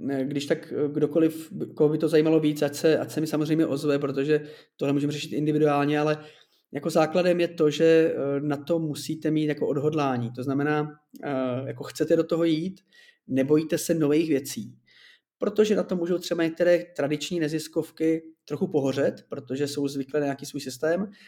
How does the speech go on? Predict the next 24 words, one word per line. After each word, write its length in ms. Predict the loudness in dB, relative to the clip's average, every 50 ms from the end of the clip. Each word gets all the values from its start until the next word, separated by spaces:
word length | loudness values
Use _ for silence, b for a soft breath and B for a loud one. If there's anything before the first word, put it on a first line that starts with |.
| B B
takže, 260 | -6 0 0 0 0 0 -6 -20 _ _ _ -6
a 80 | -4 -2
nechtějí 300 | -2 -2 0 0 0 0
se 140 | 0 0
otevírat 300 | -2 -2 0 -2 0 0
novým 180 | 0 0 2 2
věcem, 320 | 0 0 0 -2 -4 -4
takže 260 | -2 -4 -4 -2 -4 -4 -6 -12 _ _ _ _ _ _ _ _ _ _ _ _
být 200 | -6 -2 -2 -2
otevření. 460 | 0 4 2 2 4 2 -2 -4 -4 -6
Druhá 400 | -2 0 0 2 4 4 4 2
věc, 360 | 2 2 0 -2 -4 -8 -20 b b b b b b b b b b b b _ -6
eh, 400 | -2 0 0 2 0 0 0 -2
ještě 220 | -2 -4 -2 -2 -2
než 120 | -2 0
se 60 | 0
do 80 | -2 0
toho, 240 | 2 2 2 2 0
na, 80 | -2 -4
na 220 | -6 -6 -4 -4
to, 460 | -6 -4 -6 -4 -2 -2 0 0 0 -2
do 100 | -2 -4
toho 160 | -4 -4 -2
vrhnete, 520 | -2 0 0 0 -2 0 0 0 0 0